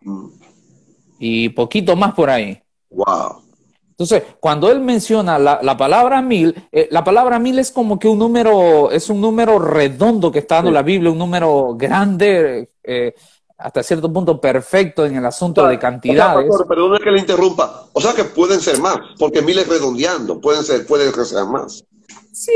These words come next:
Speaker 2: él, él, él usó esa palabra para, para hablar de una perfección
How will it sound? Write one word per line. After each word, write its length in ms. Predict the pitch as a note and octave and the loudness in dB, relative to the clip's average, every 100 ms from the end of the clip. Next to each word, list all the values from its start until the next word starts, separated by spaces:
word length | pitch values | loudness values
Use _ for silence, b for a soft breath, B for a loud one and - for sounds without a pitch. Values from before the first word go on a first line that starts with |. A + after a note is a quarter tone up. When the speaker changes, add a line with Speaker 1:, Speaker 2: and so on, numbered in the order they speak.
| G4+ | 4
Speaker 2:
él, 240 | - - | 4 2
él, 220 | - C4+ A#3+ | 2 2 2
él 140 | B3+ | 2
usó 260 | C4 - B3+ | 0 2 2
esa 220 | B3+ G#3+ | 2 2
palabra 680 | F#3+ F#3+ G#3 G#3+ G#3 F3 - | 4 4 4 4 4 2 0
para, 420 | D#3+ D3+ C#3+ - - | 2 4 4 2 0
para 180 | D3 C#3 | 2 2
hablar 460 | C#3 D#3+ G#3 G3+ | 2 4 2 0
de 180 | D3+ D3+ | -4 -2
una 380 | D#3+ G3 G#3 - | 0 0 -2 -2
perfección 1040 | F3+ D#3+ D3+ C#3 A#2+ - G3 G#3 G#3+ G#3+ | -2 0 0 -4 -6 -4 0 2 2 -2